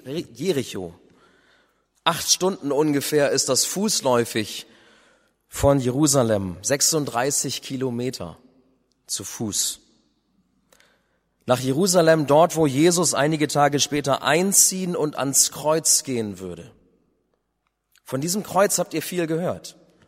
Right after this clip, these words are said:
vergangene Woche von Burkhard. Warum Jesus diesen Weg gegangen ist, um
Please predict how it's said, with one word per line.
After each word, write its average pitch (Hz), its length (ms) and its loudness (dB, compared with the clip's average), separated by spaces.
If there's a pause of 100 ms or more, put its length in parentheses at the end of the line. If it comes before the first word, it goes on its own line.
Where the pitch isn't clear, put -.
(240)
vergangene 131 520 -2
Woche 135 280 0
von 113 280 -6
Burkhard. 127 520 -6 (1500)
Warum 135 380 4
Jesus 175 460 2
diesen 156 320 0
Weg - 180 4
gegangen 165 420 2
ist, 147 300 0
um 147 300 -2